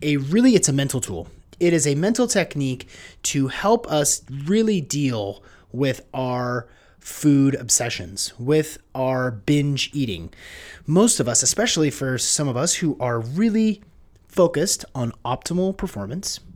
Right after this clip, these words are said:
we sometimes obsess ov-, over food, and we have a weird relationship with it. And most of us grew up, um, not eating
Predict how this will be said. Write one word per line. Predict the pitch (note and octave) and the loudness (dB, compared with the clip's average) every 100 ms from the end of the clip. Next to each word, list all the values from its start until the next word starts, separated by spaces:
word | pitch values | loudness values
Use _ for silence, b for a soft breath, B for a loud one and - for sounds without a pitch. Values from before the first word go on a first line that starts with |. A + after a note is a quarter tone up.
| - | -14
we | C3 E3+ | -8 -2
sometimes | G#3 G3 F#3 E3+ | 0 0 -2 -2
obsess | D#3 F#3 F#3 | 0 0 0
ov-, | B2 A2+ | -2 -4
over | C3+ A#2 A2 | -6 -4 -8
food, | A#2+ G#2 F#2+ F#2+ - | -6 -6 -8 -12 -14
and | B2+ A#2 A#2 | -8 -6 -4
we | A2+ A2+ A2 G#2+ | -4 -4 -4 -6
have | - B2+ | -6 -4
a | |
weird | A#2+ B2 C#3 | -4 -2 0
relationship | D3+ G#3+ A#3 C#3+ A#2+ | 2 2 2 -2 -4
with | G2+ | -6
it. | G2+ - | -8 -8
And | A#2 A2 G#2 G2+ | -8 -8 -8 -6
most | G#2+ G#3 - | 0 0 0
of | B2+ | 0
us | G3+ - B B B B A2 | 0 -2 B B B B -12
grew | G#2+ C#3 F3 | -4 2 2
up, | B2+ G3+ - B B B B B B B | 2 -2 -6 B B B B B B B
um, | B2+ A#2+ A2+ A2+ G#2 | -6 -4 -4 -4 -4
not | G#2+ B2 B2+ | -4 -6 -6
eating | B2+ B2 | -4 -6